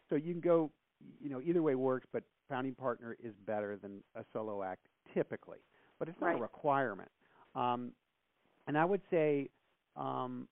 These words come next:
Speaker 1: for your particular situation and where you are,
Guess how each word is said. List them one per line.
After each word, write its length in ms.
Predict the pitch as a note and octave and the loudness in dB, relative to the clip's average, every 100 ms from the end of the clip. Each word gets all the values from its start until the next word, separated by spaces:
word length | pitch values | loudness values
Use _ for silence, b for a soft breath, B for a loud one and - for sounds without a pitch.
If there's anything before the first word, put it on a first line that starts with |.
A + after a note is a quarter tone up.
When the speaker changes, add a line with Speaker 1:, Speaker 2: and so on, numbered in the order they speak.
| _ | _
Speaker 1:
for 140 | D3 C3 | -2 0
your 280 | B2+ E3 A3+ | 2 4 2
particular 560 | C4 A#3 A3 G#3+ G#3 - | 0 -8 -2 -2 -2 -4
situation 680 | F#3+ - D3+ A2+ - A#2 - | -6 -4 -2 -2 -6 -12 -10
and 220 | A#2+ A2+ | -10 -6
where 180 | A#2 C3 | -2 0
you 240 | D3 D#3 C#3+ | 0 0 2
are, 440 | A2 F2 F2 | 0 0 -6